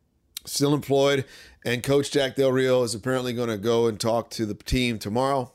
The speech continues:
And that's good. Look, again, we all do dumb things, say dumb things, act in certain ways that are dumb. At the time, we think it's fine.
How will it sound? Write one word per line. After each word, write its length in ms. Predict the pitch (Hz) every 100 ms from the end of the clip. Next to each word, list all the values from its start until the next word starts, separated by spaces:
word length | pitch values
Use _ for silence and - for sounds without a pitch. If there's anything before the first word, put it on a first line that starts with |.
| _ - _ _ - - _ - - - - - - _ _ _ -
And 140 | 113
that's 180 | 135 139
good. 320 | 170 165 120 - _ _ _ _ _ _ - -
Look, 380 | 147 - - _ _ _ _ _
again, 420 | 113 120 147 127 95 _ _ _ _ _ _ _ _ _ _ _ - -
we 140 | 131 127
all 200 | 139 139
do 140 | 135
dumb 300 | 127 135 131
things, 420 | 139 135 127 110
say 280 | - 131 135
dumb 240 | 131 127
things, 640 | 110 131 127 117 101 - - 127
act 280 | 143 143
in 140 | 135 123
certain 340 | 127 131 127
ways 300 | 127 131 123
that 100 | 123
are 80 | 120
dumb. 460 | 104 127 127 110 95 _ - - -
At 160 | 127
the 80 | 123
time, 280 | 123 175 240
we 80 | 156
think 200 | 165 160
it's 140 | -
fine. 440 | 160 170 175 123